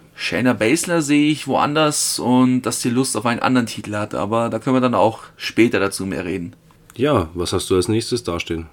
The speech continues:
Speaker 1: Ja, als nächstes habe ich noch den Main Event, das gehypteste Match eigentlich vom Worlds Collide, was wirklich von Anfang an auch beworben wurde. Und zwar ist es quasi der große Clash zweier großer Stables oder der dominierenden Stables des jeweiligen, des jeweiligen N X T Brands.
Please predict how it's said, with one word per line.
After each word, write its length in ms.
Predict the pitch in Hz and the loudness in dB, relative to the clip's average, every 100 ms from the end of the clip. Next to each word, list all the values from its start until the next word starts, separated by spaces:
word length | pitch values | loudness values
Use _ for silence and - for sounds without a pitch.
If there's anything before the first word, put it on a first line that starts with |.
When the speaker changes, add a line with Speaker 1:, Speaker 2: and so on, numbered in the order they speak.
| _ | _
Speaker 1:
Ja, 200 | - 131 | 0 4
als 280 | 151 135 - | 6 4 0
nächstes 460 | 123 156 - 202 175 | 0 0 0 -4 -2
habe 180 | 160 151 | 0 0
ich 80 | |
noch 240 | 147 143 139 | 0 -2 -2
den 400 | - 120 113 113 | 0 2 2 2
Main 240 | 113 156 | 2 0
Event, 320 | 185 165 175 170 | 2 2 0 -2
das 280 | 107 104 - | -6 -4 -6
gehypteste 840 | 101 117 127 131 123 110 - 95 | -6 0 0 0 -2 -2 -2 -2
Match 360 | 107 113 143 - | 0 -2 -2 -2
eigentlich 500 | 113 131 131 131 - | 2 2 4 2 0
vom 200 | 131 127 | -2 0
Worlds 300 | 123 127 - | 2 2 2
Collide, 300 | 131 117 113 | 0 2 2
was 160 | 113 110 | -2 -6
wirklich 160 | 104 | -8
von 140 | 110 110 | -6 -2
Anfang 360 | 117 127 120 | -2 -2 -2
an 200 | 101 107 | -2 0
auch 340 | 101 120 117 - | 2 2 2 -4
beworben 520 | 110 104 110 143 160 | -8 -2 4 4 4
wurde. 260 | 147 147 135 | 0 0 0
Und 100 | 127 | -2
zwar 380 | - 120 127 | -2 2 2
ist 180 | - 113 | 2 -2
es 220 | 120 113 | -4 -6
quasi 340 | - 113 113 117 | -2 0 0 -2
der 140 | 113 | -4
große 480 | 113 113 143 147 131 | -4 -2 -2 0 -4
Clash 580 | - 120 127 139 - - | -2 -2 -2 -2 -8 -10
zweier 460 | - - 95 120 131 | -10 -4 2 4 2
großer 440 | 113 113 127 120 | 0 -4 -2 -2
Stables 680 | 110 - 95 131 160 151 - | -4 -2 -2 2 2 2 -4
oder 160 | 107 | -2
der 160 | 107 104 | -2 -2
dominierenden 600 | 104 110 110 113 139 143 | -4 -4 -2 -2 -2 -4
Stables 540 | 131 - 123 131 131 - | -4 -2 -2 -2 -4 -6
des 200 | 120 110 | -8 -4
jeweiligen, 840 | 117 120 120 107 - 110 113 101 | -2 0 0 -2 -6 -6 -6 -8
des 180 | 110 107 | -6 -4
jeweiligen 420 | 117 123 113 113 | 0 0 0 -4
N 120 | - | -6
X 180 | 104 - | -8 -6
T 140 | 143 | -6
Brands. 460 | 139 123 127 131 - | -4 -2 -4 -4 -10